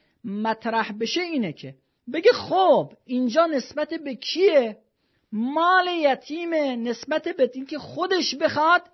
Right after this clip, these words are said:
تصرف بکنه. اما سوال اینه، در ما نحن فی، فرض بکنید یک کسی می‌خواد یه چیزی را بفروشه در مال دیگری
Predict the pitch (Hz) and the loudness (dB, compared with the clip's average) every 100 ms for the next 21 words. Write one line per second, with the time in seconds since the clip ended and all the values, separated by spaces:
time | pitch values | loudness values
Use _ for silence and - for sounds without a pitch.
0 | _ _ _ _ 240 240 247 240 285 359 | _ _ _ _ -6 -2 0 2 2 2
1 | 208 175 151 131 117 _ _ _ _ _ | 0 -8 -8 -10 -14 _ _ _ _ _
2 | _ _ _ 285 381 330 - 247 254 320 | _ _ _ -2 2 0 0 -4 0 2
3 | 349 285 208 135 _ _ _ 160 160 277 | 2 0 -2 -4 _ _ _ -14 0 2
4 | 370 381 349 359 339 339 269 302 285 302 | 2 0 4 4 4 0 0 -2 -2 -4
5 | 277 233 _ _ _ _ - 262 339 381 | -4 -4 _ _ _ _ -6 2 8 8
6 | 330 269 254 247 226 202 170 190 190 277 | 6 2 2 2 -2 -4 -10 -12 -6 -6
7 | 294 - 285 302 - 277 254 _ _ _ | -6 -6 -4 -4 -4 -6 -6 _ _ _
8 | - 240 269 - 294 320 311 320 302 - | -6 -2 -2 -2 0 0 0 -2 -4 -6
9 | 311 269 269 233 196 208 370 302 339 302 | -6 -2 2 2 2 2 0 0 -2 -2
10 | - 311 285 233 233 285 330 359 294 262 | -4 2 2 2 -2 -2 -2 -4 -6 -2
11 | 240 226 190 220 233 370 | 2 2 4 4 4 2